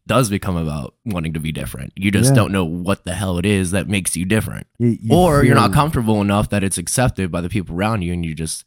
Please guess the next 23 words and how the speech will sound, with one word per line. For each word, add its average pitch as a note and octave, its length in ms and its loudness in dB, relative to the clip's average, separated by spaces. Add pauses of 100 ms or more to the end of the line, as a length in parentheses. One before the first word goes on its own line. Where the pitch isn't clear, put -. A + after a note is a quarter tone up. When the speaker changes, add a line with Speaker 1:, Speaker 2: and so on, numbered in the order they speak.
(120)
Speaker 1:
I - 60 2
don't D3 120 4
know. F#2+ 120 2
There, G#2+ 220 2
there's A2 240 2
something A#2 340 0
there F#2 200 0
for F2 120 -4
sure. E2+ 240 -6
And F2+ 80 -4
I'm A2 80 -4
not E2 220 -4
just, - 240 -10
I'm D#2 100 -10
not D2 160 -10
picking E2 300 -2
on D2+ 180 -6
kids D#2+ 300 -6
who F2 80 -4
<laughs> - 160 -2
go F2+ 100 -6
through, F2 280 -4
like, D2+ 260 -4